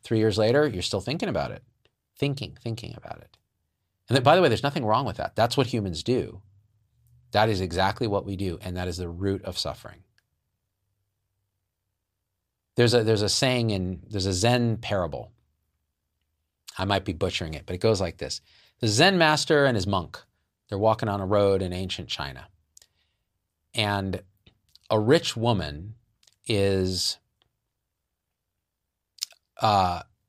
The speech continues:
at a, they're at a puddle, and there's a rich woman in her nice clothes standing at the puddle, and she rudely and angrily tells the monks and the Zen master,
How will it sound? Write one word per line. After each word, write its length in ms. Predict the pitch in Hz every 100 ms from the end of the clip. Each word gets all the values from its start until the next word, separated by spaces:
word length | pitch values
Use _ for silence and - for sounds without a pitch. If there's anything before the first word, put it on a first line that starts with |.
| -
at 160 | 113
a, 280 | 107 104 98 -
they're 180 | 113
at 140 | 110 107
a 60 |
puddle, 520 | - - 151 113 76 -
and 120 | 101
there's 100 | 95
a 60 | 98
rich 280 | 135 151
woman 240 | 135 117 107
in 100 | 98
her 100 | 90
nice 340 | 87 104 -
clothes 540 | - 104 92 90 85 - _ _
standing 360 | - 117 113 110
at 80 | -
the 60 |
puddle, 460 | - - 80 69 - _ _ _
and 160 | 110 107
she 160 | - 110
rudely 600 | 101 113 156 165 143 127
and 220 | 110 120
angrily 720 | 117 113 98 85 71 80 - _ _ _
tells 360 | - 117 107 95
the 60 | 104
monks 600 | 107 104 92 92 - - _ _ _ _ _ -
and 140 | 98
the 80 | 95
Zen 240 | 107 110
master, 540 | 98 82 - 71 76